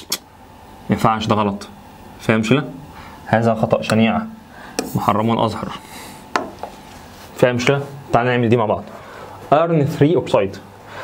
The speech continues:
الايرن رمزه، ارجع ارجع ارجع. ايرن ثري، ثري يعني ايه؟ يعني التشارج بتاعته بتلاتة، خلي بالك ها،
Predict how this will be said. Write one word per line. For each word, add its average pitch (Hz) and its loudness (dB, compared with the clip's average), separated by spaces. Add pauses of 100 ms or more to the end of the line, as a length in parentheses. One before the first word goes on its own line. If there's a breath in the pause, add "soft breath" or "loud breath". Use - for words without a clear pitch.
(220 loud breath)
الايرن 156 4 (200)
رمزه، 170 4 (360)
ارجع 123 6
ارجع 127 4
ارجع. 117 0 (1160 loud breath)
ايرن 175 4
ثري، 185 4
ثري 180 4
يعني 170 4
ايه؟ 175 4
يعني 135 2
التشارج 127 2
بتاعته 165 0
بتلاتة، 113 0
خلي 110 0
بالك 110 2
ها، 131 0